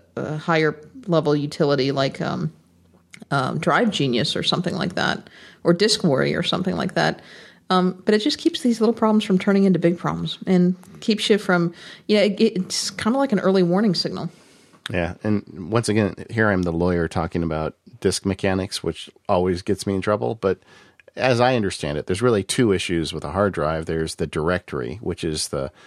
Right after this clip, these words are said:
Speaker 2: the front part, which tells the drive, you know, it's the directions to the data.
Speaker 1: It's the
Speaker 2: And then
Speaker 1: index.
Speaker 2: Yeah, uh, the index. That's a good word. I,
Speaker 1: Yeah.
Speaker 2: I think a card catalog for the really old people out there like me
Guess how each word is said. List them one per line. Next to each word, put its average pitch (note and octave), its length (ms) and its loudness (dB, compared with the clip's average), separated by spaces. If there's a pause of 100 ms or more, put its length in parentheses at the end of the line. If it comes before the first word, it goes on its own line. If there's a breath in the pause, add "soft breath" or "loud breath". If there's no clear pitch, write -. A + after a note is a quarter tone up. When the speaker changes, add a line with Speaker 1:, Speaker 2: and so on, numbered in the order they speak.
(280 loud breath)
Speaker 2:
the F#2 120 0
front G#2 340 -2
part, - 300 -4
which D2+ 240 -6
tells E2 320 -4
the D#2+ 120 -8
drive, D2 560 -6 (180)
you G2+ 120 -4
know, E2+ 60 0
it's - 140 -6
the F2 100 -2
directions E2 640 -2
to D#2 100 -6
the C#2+ 140 -6
data. D#2 460 -6 (340 soft breath)
Speaker 1:
It's - 160 2
the A#3+ 80 2
Speaker 2:
And F#3 100 4
then G#3+ 60 6
Speaker 1:
index. - 400 0 (320)
Speaker 2:
Yeah, E2 200 0
uh, - 320 -4
the A#2+ 120 4
index. F2 320 0
That's F#2+ 260 -2
a F2+ 40 -6
good E2+ 180 -2
word. E2 240 -6
I, A2+ 160 0
Speaker 1:
Yeah. F#3+ 160 -4
Speaker 2:
I A2+ 80 0
think C#3+ 180 0
a A2 80 4
card A2 320 0
catalog A2 580 0
for F2 340 -2
the E2+ 140 -2
really F#2 260 2
old G2+ 220 0
people G2+ 320 0
out G2 180 0
there G#2 260 0
like F2 240 -6
me F2+ 280 -2